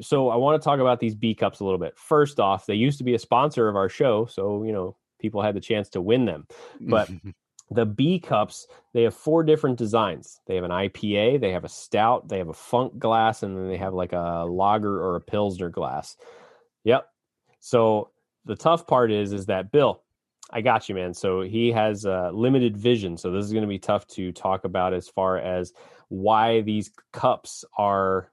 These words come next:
Speaker 1: so beneficial. So these I P A cups that I'm drinking out of, they're, they're curved, um,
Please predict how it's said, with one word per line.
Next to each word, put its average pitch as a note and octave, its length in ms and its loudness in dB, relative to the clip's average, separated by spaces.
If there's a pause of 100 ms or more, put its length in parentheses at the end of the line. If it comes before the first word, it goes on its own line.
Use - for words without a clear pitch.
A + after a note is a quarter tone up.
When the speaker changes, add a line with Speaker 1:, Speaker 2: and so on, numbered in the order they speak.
Speaker 1:
so A2+ 280 0
beneficial. G2+ 840 -2
So G2 500 0 (420)
these A2 160 -2
I A#2 280 0
P A2 260 -2
A A#2+ 120 4
cups - 340 -2
that F#2+ 120 -2
I'm A#2 220 0
drinking G2+ 340 0
out G2 160 0
of, F2+ 300 -2
they're, F#2+ 360 0
they're F#2 220 -4
curved, B2 800 0 (120)
um, F#2 540 0